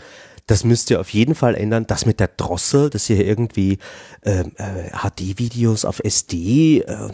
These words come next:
D-V-D-Qualität herunterdrosselt, das geht auch auf gar keinen Fall. Und daran haben sich auch alle gehalten. Und das war innerhalb von wenigen Wochen oder Monaten in jedem Land gelöst, ja.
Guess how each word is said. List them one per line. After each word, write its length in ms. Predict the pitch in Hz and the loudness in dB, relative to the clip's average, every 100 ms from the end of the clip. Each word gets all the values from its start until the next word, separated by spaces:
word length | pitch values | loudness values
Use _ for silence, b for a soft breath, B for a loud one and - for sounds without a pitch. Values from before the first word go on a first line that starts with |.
| - | -4
D-V-D-Qualität 1040 | 101 113 - 110 - 120 117 - 113 117 | -2 -2 -2 -4 0 2 2 2 0 0
herunterdrosselt, 800 | 104 87 117 139 - 107 - - | -2 -2 0 0 2 -2 -4 -4
das 120 | 104 | -2
geht 160 | 110 - | -2 -2
auch 120 | 104 | -2
auf 140 | 107 | -2
gar 180 | - 92 | -4 -8
keinen 280 | - 131 135 | -2 -2 -2
Fall. 320 | - 90 - B B B B B B | -2 0 0 B B B B B B
Und 320 | 135 120 113 | 2 2 2
daran 240 | 104 110 90 | 0 2 2
haben 120 | 131 | 2
sich 120 | 120 | 2
auch 80 | 101 | 2
alle 220 | - 120 | 4 2
gehalten. 440 | 101 82 120 165 85 | 2 2 2 2 -4
Und 160 | 87 | -4
das 120 | 90 | -2
war 80 | 98 | -2
innerhalb 360 | 110 104 101 - | 0 0 0 0
von 380 | 104 101 98 95 | -2 -2 -4 -2
wenigen 760 | 95 117 110 98 98 95 98 | 2 2 0 0 -2 -4 -4
Wochen 240 | 98 - 104 | -4 -2 0
oder 220 | 101 90 | 2 2
Monaten 460 | 92 123 135 - | 4 4 4 2
in 140 | 101 101 | -4 -2
jedem 260 | 92 131 | 0 2
Land 420 | 120 92 107 127 - | 2 2 0 -2 -2
gelöst, 680 | 113 107 101 82 - - | 0 2 2 0 -4 -10
ja. 220 | 82 92 | -8 -6